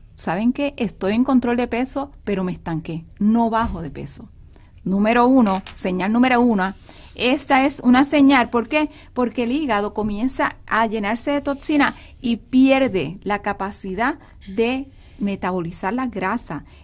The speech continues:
y toda el azúcar que usted se come eventualmente termina en grasa. Y como el hígado no puede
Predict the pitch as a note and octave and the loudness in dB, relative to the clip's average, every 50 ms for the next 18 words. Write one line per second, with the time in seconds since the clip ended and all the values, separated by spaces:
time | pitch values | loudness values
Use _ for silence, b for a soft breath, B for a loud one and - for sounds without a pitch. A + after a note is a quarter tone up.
0 | b b - G#3+ - - F3+ F#3 A3+ C#4+ D#4+ F4 E4+ E4+ - - - D4 C#4 A#3+ | b b -12 -12 -10 -8 -6 -6 -4 -4 -4 -4 -6 -6 -6 -6 -4 -2 -2 -2
1 | - F3+ E3 D#3 - - - _ - - - D#3+ - - - - - D4+ D#4 - | -2 -4 -4 -4 -6 -12 -18 _ -14 -12 -12 -10 -10 -10 -8 -6 -4 -6 -4 -2
2 | D4+ C#4 A#3+ G3 E3 F#3 F3 - - b b b b b b b b A3+ A3+ A3 | -2 -2 -2 -2 -4 -8 -12 -14 -20 b b b b b b b b -6 -6 -4
3 | A3 G#3 G3+ G3+ A#3 A#3+ B3 B3+ C4+ C#4 C4+ B3+ A3+ A3+ - F3 E3 - - - | -4 -6 -6 -6 -4 -4 -2 0 2 2 2 0 0 -2 -4 -8 -10 -10 -14 -20
4 | - - - - F#3+ F3+ F3 F3 F#3+ A3 A3 G3 E3+ E3 E3 F3+ G#3 - - - | -20 -12 -8 -6 -6 -4 -4 -4 -6 -6 -6 -6 -6 -4 -4 -4 -6 -6 -10 -14
5 | - - b b b b b - A#3+ A#3 - A3 G3+ G#3+ B3+ D#4 F4 D#4+ D4 B3 | -14 -16 b b b b b -8 -8 -6 -4 -4 -4 -2 0 -2 0 0 0 0
6 | G#3 G#3+ G#3 A3 A3 G#3+ G#3+ G#3 A3 A3 - - C4+ C#4 C#4 C#4 C4 A3+ G#3+ A3+ | 0 -2 -4 -4 -4 -4 -4 -4 -4 -6 -6 -4 -2 0 0 0 0 -2 -4 -6
7 | - | -8